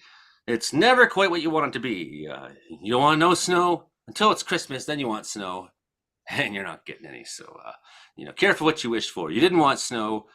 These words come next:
and, uh, then you had bad fire seasons. Now you're like, Man, I wish we had some snow. That would really solve things around here. Yes, this is your show. You're tuned in on C four eighty-eight seven F M in Prince George and C K U W ninety-five nine Winnipeg,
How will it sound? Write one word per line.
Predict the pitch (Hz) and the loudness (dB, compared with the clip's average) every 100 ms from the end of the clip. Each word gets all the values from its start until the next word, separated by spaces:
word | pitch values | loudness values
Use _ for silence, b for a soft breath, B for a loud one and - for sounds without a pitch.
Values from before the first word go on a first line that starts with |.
| b b - | b b -6
and, | 101 98 98 | -4 -4 -4
uh, | 95 80 73 | -4 -4 -2
then | 120 151 | 0 2
you | |
had | 120 117 | 2 2
bad | 127 123 | 0 0
fire | - 131 98 | 2 0 0
seasons. | - 92 85 87 - B - | -4 -6 -6 -8 -10 B -12
Now | 92 | -8
you're | 104 92 | -6 -6
like, | 85 82 113 | -8 -8 -4
Man, | 107 | -2
I | 95 | -2
wish | 98 92 | -4 -6
we | 104 | -6
had | 87 | -6
some | - 90 | -6 -8
snow. | - - 139 165 131 101 - b b _ | -6 -6 2 4 4 2 -8 b b _
That | - 135 107 | 0 2 2
would | 92 | -4
really | 98 123 113 98 | -2 0 2 0
solve | - 110 85 85 | -4 -2 -2 -4
things | - 78 78 | -6 -8 -6
around | 73 65 | -6 -6
here. | 73 - B B | -8 -10 B B
Yes, | 131 156 135 - | 4 6 6 4
this | 165 - | 2 2
is | 120 | 0
your | |
show. | 131 135 | 0 2
You're | 135 | 0
tuned | 143 202 196 170 | 2 4 6 8
in | 160 117 87 b b b | 6 4 -4 b b b
on | 98 92 80 | -2 0 -2
C | 80 160 | 0 2
four | 127 127 | 2 2
eighty-eight | 98 95 87 | 0 -2 -6
seven | - 92 85 | -6 -6 -4
F | 80 | -4
M | 85 78 | -4 -6
in | 78 | -6
Prince | 85 - | -8 -6
George | - 82 80 85 - | -6 -4 -4 -4 -8
and | - 92 78 69 | -6 -4 -4 -4
C | - 110 | -6 -6
K | 90 | -4
U | 80 | -4
W | 80 85 85 80 | -4 -4 -2 -2
ninety-five | 80 92 87 85 80 | -2 -4 0 0 2
nine | 117 101 | 2 2
Winnipeg, | 107 101 113 101 92 87 | 0 0 -2 0 -2 -6